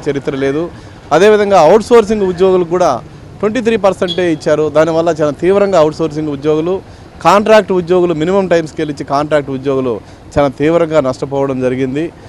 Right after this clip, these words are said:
ఈ ప్రభుత్వం వచ్చిన తర్వాత ఇవన్నీ కూడా సవరణ చేసి అందరికీ న్యాయం చేస్తారని చెప్పి ఆశిస్తున్నాం.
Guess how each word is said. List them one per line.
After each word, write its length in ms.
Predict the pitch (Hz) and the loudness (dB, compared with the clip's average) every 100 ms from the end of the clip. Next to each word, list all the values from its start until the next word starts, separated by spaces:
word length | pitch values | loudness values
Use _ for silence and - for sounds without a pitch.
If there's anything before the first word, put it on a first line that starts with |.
| - - 160 | -20 -12 -4
ఈ 80 | |
ప్రభుత్వం 480 | 185 175 180 185 202 | 0 2 0 0 0
వచ్చిన 220 | 180 190 | 0 -4
తర్వాత 560 | 170 160 160 151 147 110 - - - - | -2 2 2 2 0 -2 -8 -20 -20 -6
ఇవన్నీ 420 | 165 165 214 226 | 0 2 2 2
కూడా 240 | 214 208 | 4 4
సవరణ 340 | 196 165 170 170 170 | 4 2 0 -2 -4
చేసి 360 | 160 170 185 165 - - 135 | -4 -2 -4 -4 -16 -8 -4
అందరికీ 320 | 165 175 170 | 2 2 2
న్యాయం 340 | 151 165 180 160 | 2 2 2 0
చేస్తారని 440 | 156 - 160 156 | -2 0 -2 0
చెప్పి 180 | 151 143 | -4 -2
ఆశిస్తున్నాం. 640 | 131 131 135 - 139 151 | -4 -4 -8 -8 -6 -6